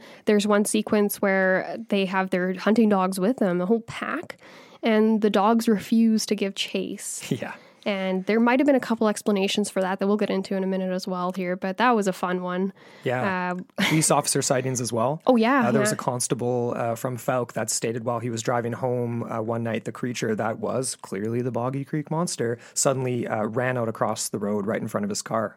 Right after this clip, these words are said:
Speaker 2: uh, very, very close to his car.
Speaker 1: Mm-hmm.
Speaker 2: And this was a time in the nineteen seventies where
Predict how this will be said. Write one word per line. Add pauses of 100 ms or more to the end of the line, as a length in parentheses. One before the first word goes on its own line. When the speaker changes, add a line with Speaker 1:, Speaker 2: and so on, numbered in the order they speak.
(120)
Speaker 2:
uh, (160)
very,
very
close
to
his
car.
Speaker 1:
Mm-hmm.
Speaker 2:
And
this
was
a
time
in
the
nineteen
seventies
where